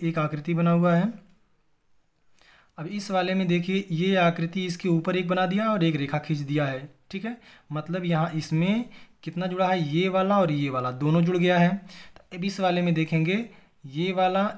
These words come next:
ये वाला पहले से था, अब एक, दो और ये,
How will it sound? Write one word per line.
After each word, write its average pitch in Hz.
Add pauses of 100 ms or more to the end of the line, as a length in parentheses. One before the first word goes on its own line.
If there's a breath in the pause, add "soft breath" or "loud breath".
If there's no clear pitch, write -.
ये 156
वाला 143
पहले 170
से 196
था, 196 (540 loud breath)
अब 151 (100)
एक, 175
दो 135 (200)
और 143
ये, 135